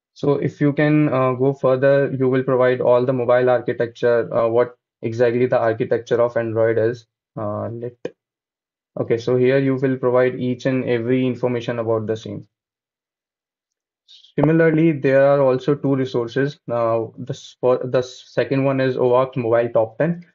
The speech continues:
and the third one is Hack, uh, Hacktricks. So this third re-, uh, third one resource is also great resource. You will provide, uh, information about the app penetration testing and web penetration testing and, uh, each of the, uh,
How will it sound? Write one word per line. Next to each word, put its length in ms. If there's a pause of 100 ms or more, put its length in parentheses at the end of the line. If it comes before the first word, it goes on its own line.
(120)
and 160
the 60
third 260
one 200
is 180
Hack, 340
uh, 280
Hacktricks. 540 (320)
So 200
this 380
third 420
re-, 300
uh, 160
third 320
one 140
resource 320
is 120
also 400
great 320
resource. 340
You 120
will 120
provide, 420 (380)
uh, 280
information 540
about 420
the 300
app 260
penetration 480
testing 420
and 220 (240)
web 300
penetration 520
testing 400
and, 260
uh, 320
each 280
of 280
the, 320
uh, 280